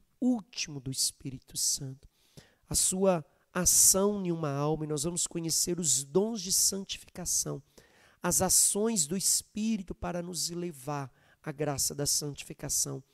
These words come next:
Depois, na quarta semana, nós vamos falar um pouquinho sobre os carismas, os dons do Espírito Santo, chamado de dons efusos, os carismas de serviço, os dons de evangelização,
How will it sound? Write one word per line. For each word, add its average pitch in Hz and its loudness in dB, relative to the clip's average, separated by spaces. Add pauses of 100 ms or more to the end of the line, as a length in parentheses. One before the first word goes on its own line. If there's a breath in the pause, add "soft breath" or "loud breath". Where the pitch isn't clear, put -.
(320 loud breath)
Depois, 175 2
na 185 -2
quarta 190 0
semana, 180 0
nós 170 -2
vamos 180 -2
falar 175 -2
um 180 -6
pouquinho 185 -8
sobre 180 -2
os - 2
carismas, 165 -4 (400 soft breath)
os 175 0
dons 220 4
do 165 -2
Espírito - -2
Santo, - -2 (280 loud breath)
chamado 175 -2
de 160 -4
dons 185 2 (120)
efusos, 185 -2 (280 soft breath)
os - 6
carismas 156 0
de 139 -2
serviço, 143 0
os 135 -2
dons 190 2
de 165 -4
evangelização, 156 -2